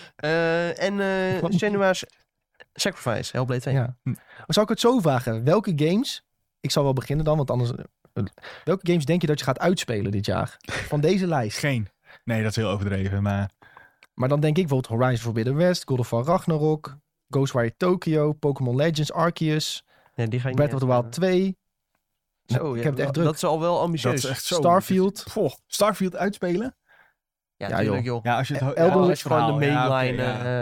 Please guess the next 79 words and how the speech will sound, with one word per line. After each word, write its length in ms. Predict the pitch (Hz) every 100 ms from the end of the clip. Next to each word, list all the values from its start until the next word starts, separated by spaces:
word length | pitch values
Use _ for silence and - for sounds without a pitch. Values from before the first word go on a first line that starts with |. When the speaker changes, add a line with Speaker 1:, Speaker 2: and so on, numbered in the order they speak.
| 117
Speaker 2:
eh, 60 |
Speaker 1:
Elden 120 | 165 190
Speaker 2:
quest. 60 | 185 185
Speaker 1:
Ring, 120 | 185
Hogwarts 340 | 156 156 156 147
Legacy, 600 | 156 156 - 143 143 139 _ _ _ - - - -
Tiny 240 | 131 135
Tina's 240 | 131 127
Wonderland. 540 | 123 120 110 107 117 - -
En 100 | 123
dan 100 | 127
Speaker 2:
Ja, 60 |
Speaker 1:
ben 100 | 123
ik 80 | 120
er 60 | 117
Speaker 2:
wel. 100 | 107
Speaker 1:
wel. 100 | 117
Speaker 3:
Je 60 | 131
hebt 120 | 135
er 60 | 151
echt 100 | 127
nu 100 | 147
al 120 | 139
tien 220 | 160 156
of 100 | 135
twaalf 280 | - 151 139
genoemd, 280 | 139 143 104
hè? 100 | 95
Speaker 1:
Ja, 180 | 143 123
maar 120 | 110
dat 100 | 107
red 180 | 113 117
je 60 | 107
wel. 280 | 98 123 -
Speaker 2:
En, 140 | 127
ja, 180 | 139 135
en 80 | 117
dan, 100 | 120 131
daarnaast 240 | 135 131 156
Speaker 1:
Ik 60 |
heb 120 | 170 165
er 60 |
in 80 | 175
Speaker 2:
moet 80 | 180
je 60 | 175
nog, 80 | 170
eh, 60 |
Speaker 1:
februari 80 | 185
Speaker 2:
de 60 | 170
Speaker 1:
heb 100 | 151
ik 60 |
al 60 | 175
Speaker 2:
Burning 140 | 170 165 165
Speaker 1:
drie 0 | 175 165
Speaker 2:
Crusade, 400 | 175 165 165 170
eh, 60 |
Classic 240 | 165 180 170
spelen. 420 | 113 107 113 120 -
Speaker 1:
Ja, 220 | 101 95
maar 120 | 104
dat 100 | 113
komt 140 | - 104
wel 80 |
goed. 260 | - 110 - 131 - -
<laughs> 280 | - 202
In 120 | - 156
februari 480 | 180 170 190 196
ga 120 | 147 151
ik 120 | 165
in 100 | 151
twee 240 | 175 180
weken 280 | 175 175 -
ga 80 | 139
ik 60 |
twee 180 | - 151
games 200 | 156 175
uitspelen. 480 | 123 123 117 110 117 -
Speaker 3:
De 180 | 110
tering. 340 | - 98 92